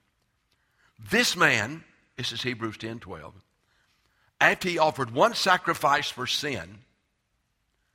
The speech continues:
one sacrifice for sin, sat down forever, sat down at the right hand of God. Up until Jesus went to the cross, every day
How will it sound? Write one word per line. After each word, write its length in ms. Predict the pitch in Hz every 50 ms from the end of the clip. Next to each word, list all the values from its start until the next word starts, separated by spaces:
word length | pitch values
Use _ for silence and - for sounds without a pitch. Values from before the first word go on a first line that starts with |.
| _ _ _ _
one 220 | - 85 107 131 143
sacrifice 760 | - 139 131 127 120 - 120 - 113 113 113 117 117 -
for 180 | - - - 113
sin, 440 | - - 107 98 78 69 76 90 95 104 _ _ _ _ _ _ _ _ _ _ _ _ _ _ _ _ _ _ _ _ _ _ _ _ _ _ _
sat 400 | - - - - - 208 220 214
down 260 | 175 156 143 127 127 - -
forever, 580 | - - 185 214 220 214 - - 107 113 123 131 - _ _ _ _ _ _ _ _ _ -
sat 280 | - - 180 196 160
down 220 | 147 143 139 135 127
at 120 | 127 120
the 80 | - 120
right 240 | 123 120 120 120 104
hand 260 | 107 110 113 117 110
of 100 | 107 104
God. 280 | 104 90 76 60 55 - _ _ _ _ _ _ _ _ _ _ _ _ _ _ _ _ _ -
Up 200 | 214 254 - -
until 440 | 214 185 151 - 151 143 139 110 - - _ _ _ _ -
Jesus 460 | - 151 175 185 156 160 180 - -
went 180 | 156 151 147
to 100 | - 139
the 100 | 131 143
cross, 460 | - - 110 98 90 87 92 - - - _ _ _ _ _ - _ _ -
every 260 | 180 214 190 240 254
day 380 | 208 262 254 247 196 123 82